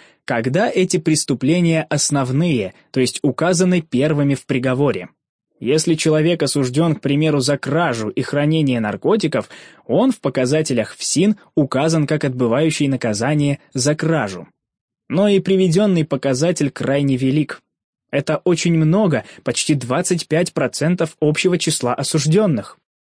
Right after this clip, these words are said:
Аналогичные данные применительно к лишенным свободы женщинам еще выше, примерно тридцать два процента. И их становится больше, и мужчин, и женщин. Почему же так сложилось? Проблема многогранна,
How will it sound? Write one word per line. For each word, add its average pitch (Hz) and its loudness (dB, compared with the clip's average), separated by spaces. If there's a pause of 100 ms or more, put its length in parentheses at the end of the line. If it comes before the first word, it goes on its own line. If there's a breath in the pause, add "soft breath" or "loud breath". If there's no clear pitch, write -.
(300)
Аналогичные 170 0
данные 147 0
применительно 160 0
к - -4
лишенным 160 0
свободы 147 0
женщинам 165 0
еще 147 0
выше, 143 0 (260 loud breath)
примерно 170 2
тридцать 147 -2
два 113 -2
процента. 107 -4 (500)
И 139 0
их 254 0
становится 175 0
больше, 143 0 (200 soft breath)
и 175 2
мужчин, 151 0 (160)
и 147 2
женщин. 123 -2 (640)
Почему 233 2
же 233 2
так 190 0
сложилось? 143 -2 (680)
Проблема 185 2
многогранна, 160 0